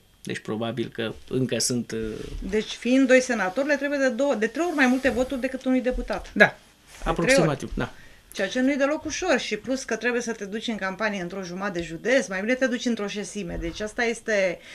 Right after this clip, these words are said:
Speaker 2: și șansele sunt mai mari să,
Speaker 1: Păi nu,
Speaker 2: să convingi.
Speaker 1: uh, nu mai avem colegiile și auto-, automat toți vor trebui să bată. Deci chiar dacă merge la deputați, va trebui să bată tot județul, să tragă lista în sus.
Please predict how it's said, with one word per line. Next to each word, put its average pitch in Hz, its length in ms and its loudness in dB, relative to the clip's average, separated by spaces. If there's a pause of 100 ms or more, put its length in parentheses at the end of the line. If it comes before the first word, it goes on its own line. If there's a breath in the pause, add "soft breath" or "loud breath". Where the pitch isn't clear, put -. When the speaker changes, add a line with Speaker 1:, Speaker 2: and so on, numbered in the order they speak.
(140 loud breath)
Speaker 2:
și - 160 -8
șansele 285 480 4
sunt 302 180 -2
mai 311 160 4
mari 311 160 4
să, 226 100 0
Speaker 1:
Păi 226 220 2
nu, 277 80 2
Speaker 2:
să 247 100 4
convingi. 247 560 8
Speaker 1:
uh, 127 80 4
nu 131 60 6
mai 139 160 8
avem 135 200 6
colegiile 120 680 4
și 147 180 6
auto-, 123 400 2 (640)
automat 151 560 4
toți 147 200 4
vor 151 140 8
trebui 135 280 6
să 131 160 4
bată. 120 320 4
Deci 113 280 0
chiar 131 180 4
dacă 139 340 4
merge 131 260 4
la 131 120 6
deputați, 123 560 0
va 127 120 4
trebui 120 400 0
să 131 160 4
bată 127 480 2
tot 131 200 2
județul, 127 400 0
să 123 100 -2
tragă 123 280 0
lista 127 260 0
în 117 80 -2
sus. - 300 -2